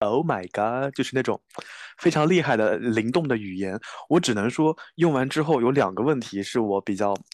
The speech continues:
就是让我觉得很惊喜的。一个就是解决了我想搓泡、想起泡的问题，因为我知道可能压一泵或者压两泵就已经差不多，就已经顶天了，不能再往下压了。那我觉得这个量就够了，就很好地解决了我对于量的控制，你懂的，男生手抖起来还是很容易抖的，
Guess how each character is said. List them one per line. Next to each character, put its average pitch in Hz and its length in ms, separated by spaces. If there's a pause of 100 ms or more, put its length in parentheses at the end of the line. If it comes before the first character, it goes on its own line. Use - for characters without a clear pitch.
(100)
就 127 100
是 117 120
让 147 160
我 104 100
觉 101 80
得 120 60
很 101 200
惊 131 220
喜 - 160
的。 98 180
一 107 140
个 190 100
就 185 80
是 165 120
解 104 180
决 107 140
了 139 100
我 - 240 (320)
想 95 240
搓 - 220
泡、 165 200
想 127 160
起 - 200
泡 156 180
的 110 80
问 95 180
题， - 240 (300)
因 - 80
为 170 80
我 147 100
知 - 140
道 139 180
可 - 140
能 98 240
压 131 160
一 107 140
泵 117 280
或 120 140
者 104 120
压 120 180
两 104 200
泵 107 220
就 120 160
已 - 20
经 101 160
差 156 220
不 127 100
多， 151 140
就 156 160
已 117 60
经 123 120
顶 101 200
天 123 180
了， 107 80
不 160 140
能 107 160
再 139 100
往 98 160
下 107 140
压 127 240
了。 107 80 (440)
那 139 120
我 107 80
觉 104 60
得 110 40
这 143 140
个 131 60
量 135 180
就 127 100
够 170 220
了， 101 100 (240)
就 185 100
很 170 220
好 175 100
地 139 80
解 107 200
决 101 140
了 113 120
我 101 160
对 117 120
于 113 100
量 175 200
的 104 120
控 107 200
制， 98 280
你 117 120
懂 104 200
的， 98 100
男 104 180
生 156 140
手 107 180
抖 107 200
起 - 120
来 98 100
还 113 120
是 120 100
很 113 140
容 95 180
易 117 60
抖 - 220
的， - 120